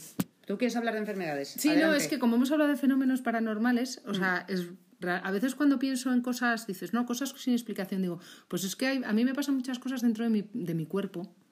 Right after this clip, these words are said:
Speaker 1: Sí.
Speaker 2: ¿no? Yo recuerdo cuando era joven, que yo creo que ahí empezó cuando la gente me empezó a llamar hipocondríaca, no
Speaker 1: Mm.
Speaker 2: sé por qué.
Speaker 1: Mm. <laughs> No, yo tampoco, yo tampoco sé por qué, no me lo explico.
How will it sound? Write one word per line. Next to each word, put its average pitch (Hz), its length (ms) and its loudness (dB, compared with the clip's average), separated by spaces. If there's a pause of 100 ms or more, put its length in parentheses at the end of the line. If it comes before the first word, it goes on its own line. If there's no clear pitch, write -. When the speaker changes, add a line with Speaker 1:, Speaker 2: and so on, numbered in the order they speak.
(120)
Speaker 1:
Sí. 156 460 -12 (360)
Speaker 2:
¿no? 208 200 -2 (440)
Yo 202 140 2
recuerdo 277 480 0
cuando 269 240 0
era 262 140 -2
joven, 277 420 -2 (540)
que 180 100 0
yo 202 140 2
creo 311 120 0
que 302 100 -2
ahí 277 120 2
empezó 240 460 0
cuando 220 200 0
la 202 80 -2
gente 208 220 -2
me 208 80 0
empezó 196 240 -6
a 185 60 -4
llamar 170 240 -4
hipocondríaca, 170 840 -4 (160)
no 165 120 -2
Speaker 1:
Mm. - 20 -4
Speaker 2:
sé 170 140 -8
por 151 160 -12
qué. - 220 -6 (1120)
Speaker 1:
Mm. 196 240 -2 (400)
<laughs> - 340 -4 (260)
No, 190 180 -4
yo 196 200 -8
tampoco, 254 640 -4
yo 202 140 -6
tampoco 247 320 -4
sé 233 120 -8
por 175 200 -8
qué, 254 140 -2
no 240 80 2
me 240 80 2
lo 233 80 2
explico. 220 800 -4